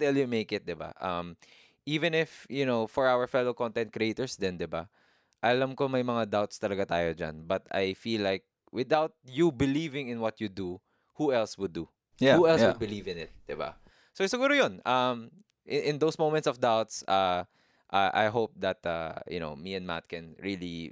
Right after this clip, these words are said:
Speaker 1: you know, pat ourselves on the back and say, "Take it one, one step at a time," di ba? And we'll, we'll, we'll get there. We'll, we'll, we'll become one of those
Speaker 2: Yeah.
Speaker 1: greats as well.
Speaker 2: I think,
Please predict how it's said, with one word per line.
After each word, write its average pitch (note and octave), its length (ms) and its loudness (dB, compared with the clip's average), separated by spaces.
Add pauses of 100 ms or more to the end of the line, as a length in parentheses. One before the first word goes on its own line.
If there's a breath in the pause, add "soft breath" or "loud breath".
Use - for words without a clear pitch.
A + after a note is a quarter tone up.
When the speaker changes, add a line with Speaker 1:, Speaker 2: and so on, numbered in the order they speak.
(140)
Speaker 1:
you G2+ 120 -6
know, D#2 160 -8 (200)
pat G#2+ 200 0
ourselves G2 360 0
on F2+ 160 -2
the F2+ 80 0
back D#2+ 320 0
and E2 80 -8
say, E2 320 -4 (480 soft breath)
"Take C#3+ 160 0
it A#2+ 80 -8
one, B2 160 0 (240)
one A2+ 160 0
step G#2+ 160 -2
at F#2+ 80 -2
a - 80 -8
time," D#2 400 -8
di - 160 -4
ba? D#2 160 -6 (160)
And D#2 320 -4
we'll, E2+ 160 0
we'll, E2 400 -2
we'll F#2 160 0
get E2+ 240 -2
there. D2+ 240 -12
We'll, F#2 160 -4
we'll, F#2+ 320 -4
we'll G2+ 160 -4
become F2 320 -12
one D#2+ 240 -4
of - 0 -
those G2 160 0
Speaker 2:
Yeah. B1 80 -2
Speaker 1:
greats D#2 240 -4
as - 80 -12
well. D#2 160 -4 (240 loud breath)
Speaker 2:
I C3+ 80 8
think, F3+ 320 -2